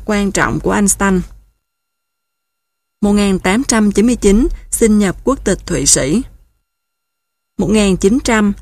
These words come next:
luận văn cử nhân về đề tài trong lý thuyết dẫn nhiệt,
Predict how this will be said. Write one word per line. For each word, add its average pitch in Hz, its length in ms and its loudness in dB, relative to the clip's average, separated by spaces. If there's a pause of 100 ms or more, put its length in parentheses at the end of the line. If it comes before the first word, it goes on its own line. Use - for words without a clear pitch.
(320)
luận 185 260 2
văn 220 220 0
cử 165 180 0
nhân 214 400 2
về 196 140 0
đề 180 180 0
tài 175 460 -2
trong 202 220 0
lý 185 200 2
thuyết 277 300 -2
dẫn 156 240 0
nhiệt, 190 220 2